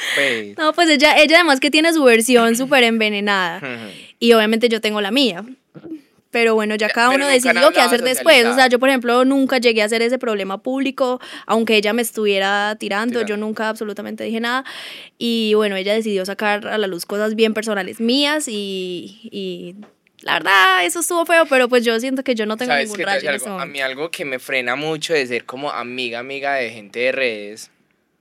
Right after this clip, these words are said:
Speaker 1: es eso. Digamos, yo me vuelvo súper amiga de alguien de redes,
Speaker 2: Ujú.
Speaker 1: pero así súper amiga,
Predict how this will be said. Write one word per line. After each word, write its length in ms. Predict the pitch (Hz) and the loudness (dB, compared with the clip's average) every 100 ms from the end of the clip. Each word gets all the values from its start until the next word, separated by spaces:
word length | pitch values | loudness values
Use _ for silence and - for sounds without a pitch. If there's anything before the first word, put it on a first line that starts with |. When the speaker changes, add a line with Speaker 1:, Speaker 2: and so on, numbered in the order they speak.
| _ _ _ _ _ _ - - | _ _ _ _ _ _ -10 -10
Speaker 1:
es 160 | 113 113 | -16 -14
eso. 280 | 104 80 _ _ _ _ _ - | -14 -16 _ _ _ _ _ -8
Digamos, 560 | 139 131 101 85 - _ _ _ _ _ _ _ | -2 -2 -4 -12 -20 _ _ _ _ _ _ _
yo 320 | 120 131 127 | -6 -2 -2
me 240 | 120 120 131 | -2 -2 0
vuelvo 200 | 139 135 | 0 -2
súper 200 | 127 107 | -6 -8
amiga 300 | 113 135 139 | -6 -2 0
de 80 | 127 | 0
alguien 240 | 104 101 | -2 -8
de 60 | 95 | -12
redes, 320 | 87 - - - | -14 -18 -20 -8
Speaker 2:
Ujú. 180 | 277 262 | -4 -2
Speaker 1:
pero 140 | 175 | -2
así 100 | 110 | -6
súper 200 | 107 - | -10 -12
amiga, 420 | 110 143 160 160 | -6 -4 -2 -4